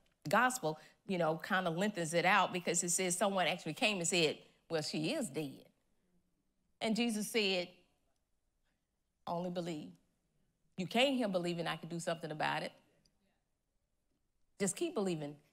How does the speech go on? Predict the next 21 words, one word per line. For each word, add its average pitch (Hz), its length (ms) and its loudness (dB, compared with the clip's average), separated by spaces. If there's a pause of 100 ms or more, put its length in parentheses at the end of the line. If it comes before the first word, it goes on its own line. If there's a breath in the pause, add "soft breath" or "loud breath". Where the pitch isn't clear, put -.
Not 226 220 0 (400)
that 175 140 2
I 135 120 -2
can, 170 440 -4
but 151 160 -2
I 156 100 -4
was 151 260 -6
going 226 360 0
to 220 60 -4
do 175 140 -4
something 165 300 -4
about 156 320 0
it. - 80 -8 (460 soft breath)
Don't, 220 400 4
don't 277 260 4
let, 277 320 0 (140)
<laughs> - 800 -18
don't 277 300 4
let 294 340 0
your 254 180 2
belief 202 760 -2